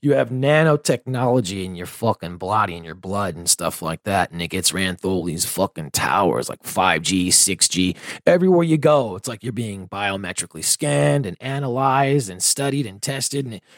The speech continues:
dude, it'll know literally everything about you. There's that fucking globalist jerk off, that Yuval Harari Noah asshole, whatever the fuck his name is, that fuck, that baldy headed prick.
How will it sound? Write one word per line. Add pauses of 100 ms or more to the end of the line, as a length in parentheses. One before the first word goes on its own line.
(140)
dude,
it'll
know (120)
literally (200)
everything
about
you. (400)
There's
that
fucking
globalist
jerk
off,
that
Yuval
Harari
Noah
asshole,
whatever
the
fuck
his
name
is,
that
fuck, (520)
that
baldy
headed
prick.